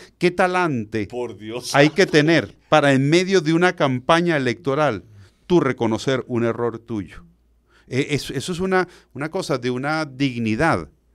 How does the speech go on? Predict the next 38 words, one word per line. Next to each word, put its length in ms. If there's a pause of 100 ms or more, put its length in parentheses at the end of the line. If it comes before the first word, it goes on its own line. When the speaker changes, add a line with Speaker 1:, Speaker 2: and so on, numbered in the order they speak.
(320)
Speaker 1:
impresionante. 840
Speaker 2:
Sí, 280 (180)
como 180
Speaker 1:
Que 100
Speaker 2:
para 80
Speaker 1:
nosotros, 600
los 140
Speaker 2:
Uy. 80
Speaker 1:
venezolanos, 500 (240)
no 220
deberíamos 640
olvidar 580 (180)
esas 300
Speaker 2:
No 80
Speaker 1:
muestras 340
de 80
Speaker 2:
deberían 120
Speaker 1:
di-, 160
Speaker 2:
olvidarse. 240
Speaker 1:
de 80
dignidad 640 (340)
de 240
cara 460 (160)
al 180
futuro. 460 (380)
Speaker 2:
Así 380
es, 240
así 300
es. 240 (440)
Mira, 240
seguimos 420
con 140
la 60
Speaker 1:
Sí. 80
Speaker 2:
cátedra 320
del 140
humor. 340 (140)
Speaker 1:
Ajá. 320